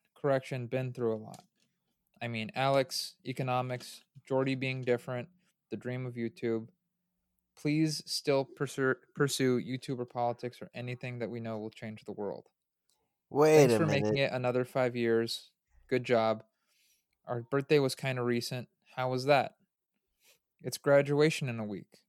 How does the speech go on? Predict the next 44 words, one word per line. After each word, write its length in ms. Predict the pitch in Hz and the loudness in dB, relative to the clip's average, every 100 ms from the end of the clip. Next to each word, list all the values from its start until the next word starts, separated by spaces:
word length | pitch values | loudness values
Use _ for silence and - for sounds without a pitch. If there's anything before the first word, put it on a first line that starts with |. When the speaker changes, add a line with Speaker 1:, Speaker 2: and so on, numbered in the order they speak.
| _ - | _ -12
Speaker 1:
I'm 120 | 131 | -2
nervous 340 | 139 143 147 - | 2 2 2 0
about 300 | 120 104 101 | 0 -2 -2
life 380 | 90 - - _ _ | -10 -12 -20 _ _
and 180 | 123 120 | -8 -2
bills 480 | 135 127 117 - - _ - | 4 4 4 -4 -20 _ -12
and 160 | 127 123 | -6 0
debt 280 | 117 104 - _ | 2 0 -6 _
and 100 | 113 | -10
about 200 | 113 120 | -4 -4
my 120 | 120 | -4
mom 260 | 123 123 123 | -4 -2 -4
and 100 | 120 | 0
dad 340 | 123 117 107 - _ _ _ _ _ _ | 2 2 0 -6 _ _ _ _ _ _
finding 300 | 117 113 117 | -4 -2 -2
out 200 | 110 110 | -2 -2
about 420 | 120 117 110 - - | -4 0 0 -2 -8
the 60 | |
burn." 380 | 113 120 101 107 _ _ - | 0 0 0 -6 _ _ -8
That's 180 | 117 - | -8 -2
the 360 | 135 120 110 | 2 2 2
cigarette 480 | 110 - 139 131 110 | 0 0 0 0 -2
burn 180 | 127 120 | -6 -8
I 80 | 113 | -6
have 160 | 120 | -6
on 80 | 117 | -6
my 120 | 107 | -8
stomach. 360 | 104 127 117 95 _ _ _ _ _ _ _ _ _ | -10 -10 -8 -10 _ _ _ _ _ _ _ _ _
Speaker 2:
Mm. 280 | 104 107 120 - _ _ _ _ _ _ _ _ - | -14 -12 -14 -18 _ _ _ _ _ _ _ _ -8
Speaker 1:
You 100 | 147 | -4
should 160 | 160 | -2
hang 260 | 143 170 165 | 2 4 8
Speaker 2:
I 40 | |
Speaker 1:
out 140 | 160 120 | 8 8
more 180 | 143 139 | 8 8
with 40 | |
Speaker 2:
remember 60 | 143 | 4
that. 60 | 147 | 2
Speaker 1:
Chauncey. 500 | 139 120 - - - _ _ _ _ - - _ _ _ - | 0 -2 -2 -6 -16 _ _ _ _ -20 -20 _ _ _ -6
We 140 | 127 | 0
know 200 | 135 156 | 4 6
he's 180 | 160 143 | 6 4
going 300 | 139 139 131 | 4 4 2
places. 540 | 131 123 - 127 120 | 2 2 2 0 -2